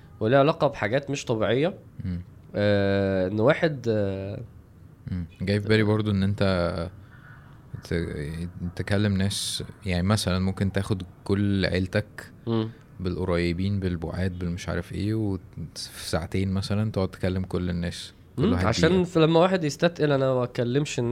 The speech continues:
Speaker 1: يا عم أنت
Speaker 2: مم.
Speaker 1: ممكن تكلم خمسين واحد في يوم.
Speaker 2: مم.
Speaker 1: هي الأعمال الفذة دي مرتبطة بالكمية، ومرتبطة بحاجات عالية جدًا.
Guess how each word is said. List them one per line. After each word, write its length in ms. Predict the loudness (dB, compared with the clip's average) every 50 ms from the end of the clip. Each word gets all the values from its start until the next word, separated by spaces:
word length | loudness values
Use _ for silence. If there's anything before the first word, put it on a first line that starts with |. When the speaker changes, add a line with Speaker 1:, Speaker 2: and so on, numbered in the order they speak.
| 0 0
Speaker 1:
يا 80 | 0 2
عم 220 | 2 2 2 2
أنت 200 | 2 2 2 2 2 2 2 0 0 -2 -4 -6 -8 -10
Speaker 2:
مم. 80 | -12 -14 -16 -18 -20 -20 -18 -18 -14
Speaker 1:
ممكن 200 | -10 -10 -12 -8
تكلم 280 | -2 0 2 2 2
خمسين 400 | 0 0 -4 -4 -2 -2 0 2
واحد 240 | 4 4 2 0 -2
في 120 | -2 0
يوم. 200 | 2 2 2 0 -4 -10 -10 -6
Speaker 2:
مم. 220 | -6 -4 -4 -6 -8 -12 -20 -6 2
Speaker 1:
هي 180 | 6 8 8 8
الأعمال 300 | 8 8 8 8 8 6
الفذة 300 | 4 4 4 4 4 4
دي 120 | 4 4
مرتبطة 460 | 4 2 2 2 0 0 0 -2 -2
بالكمية، 680 | -4 -4 -8 -8 -4 -2 2 2 2 2 0 -2 -8 -10 -16 -20 -20 -20 -20 -20 -20 -20 -14 -8
ومرتبطة 540 | -2 -2 -2 -2 0 2 2 2 4 4 2
بحاجات 540 | 0 2 0 0 2 2 0 0 -4 -12 -20 -20 -20 -20 -20 -20 -20 -16 -6 0
عالية 320 | 2 4 4 6 6 4
جدًا. 360 | 4 2 0 0 -4 -6 -8